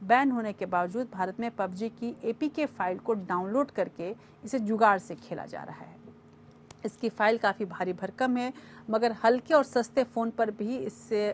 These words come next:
गेम को चलाया जा सकता है। देश में आजकल यही हो रहा है।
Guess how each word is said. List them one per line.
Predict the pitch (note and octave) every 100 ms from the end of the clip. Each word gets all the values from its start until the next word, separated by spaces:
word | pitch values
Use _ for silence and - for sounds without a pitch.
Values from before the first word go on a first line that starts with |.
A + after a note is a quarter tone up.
| - -
गेम | F#3 G#3+ G#3
को | - C4
चलाया | - F#3+ D3
जा | -
सकता | - - - -
है। | - - - - - - - -
देश | B3 D#4 -
में | D4+
आजकल | D4 C#4+ C#4+
यही | B3+ C#4
हो | C#4 C4+
रहा | C4+
है। | A#3+ C#4